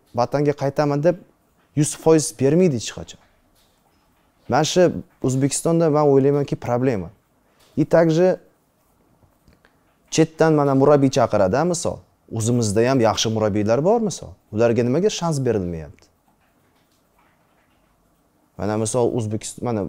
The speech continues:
bu yil Qizilqumni olsak-da, misol. Lazarevich o'rniga o'zimiz himoyaviy murabbiylar ko'p, pro litsenziyalar bilan. Yaxshi murabbiyni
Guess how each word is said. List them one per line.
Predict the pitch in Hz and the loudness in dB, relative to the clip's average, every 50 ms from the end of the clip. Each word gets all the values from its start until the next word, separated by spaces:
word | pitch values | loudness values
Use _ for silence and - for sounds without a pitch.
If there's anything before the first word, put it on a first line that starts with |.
| - - | -8 -8
bu | 123 123 131 | -4 -2 0
yil | 131 113 - - | 0 -2 -2 -4
Qizilqumni | 131 135 131 120 120 127 123 107 101 98 | -2 -2 -2 -2 -2 -2 -2 0 2 0
olsak-da, | 92 90 - 90 90 95 104 127 151 | 0 0 -2 -6 -6 -6 -6 -6 -6
misol. | 156 147 - - 85 85 - _ _ _ _ _ _ _ _ _ _ _ _ _ _ | -6 -8 -8 -10 -10 -12 -14 _ _ _ _ _ _ _ _ _ _ _ _ _ _
Lazarevich | 104 110 120 123 117 127 127 131 127 127 131 123 - 131 | 2 2 4 4 4 4 4 4 2 2 0 0 0 -2
o'rniga | 131 127 131 131 131 143 156 156 143 - - _ 131 | -2 0 -2 0 2 4 4 4 2 0 -4 _ -4
o'zimiz | 123 113 123 131 120 110 - | -2 0 2 2 0 0 0
himoyaviy | 113 117 117 117 120 120 123 131 127 110 - - _ _ _ | 0 2 2 2 2 2 2 2 2 2 0 -4 _ _ _
murabbiylar | - 110 110 123 120 117 117 113 110 107 104 107 101 98 | -8 -4 -2 0 2 2 2 2 2 2 0 0 0 2
ko'p, | - 170 214 - - | 2 2 2 2 2
pro | 208 214 196 | 4 4 4
litsenziyalar | 175 147 - - 131 113 98 101 92 90 87 87 87 | 4 2 2 0 0 0 0 -2 -2 -2 -4 -6 -8
bilan. | 87 82 - - _ _ _ _ _ _ _ _ _ _ _ - | -10 -12 -12 -14 _ _ _ _ _ _ _ _ _ _ _ 0
Yaxshi | 107 120 127 - - 143 139 | 0 0 0 0 -2 -2 0
murabbiyni | 127 131 127 120 127 127 123 127 | 0 0 2 2 0 0 -2 -2